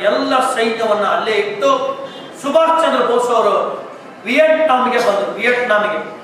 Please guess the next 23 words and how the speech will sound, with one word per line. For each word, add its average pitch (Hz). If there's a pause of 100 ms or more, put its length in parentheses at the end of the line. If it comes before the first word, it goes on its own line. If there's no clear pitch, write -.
(240)
ಅಲ್ಲಿಂದ 320
ಬಂದವರು 262
ಪ್ರಯಾಣ 240
ಮಾಡಲಿಕ್ಕೆ 233
ಪ್ಲಾನ್ 208
ನಡೆಸಿದಾಗ 208 (680)
ಬ್ರಿಟಿಷರಿಗೆ 233
ಬ್ರಹ್ಮಪುತ್ರ 254
ನದಿ 214
ಕಣಿವೆ 208
ಭಾಗದಲ್ಲಿ 190 (240)
ಸುಭಾಷ್ 302
ಚಂದ್ರ 262
ಬೋಸ್ 233
ಅವರ 226 (140)
ಐ 269
ಎನ್ 254
ಎಸ್ 254
ಸೈನ್ಯ 226
ಇದೆ 220
ಅನ್ನೋ 214
ಸುದ್ದಿ - (120)
ಗೊತ್ತಾಯ್ತು. 202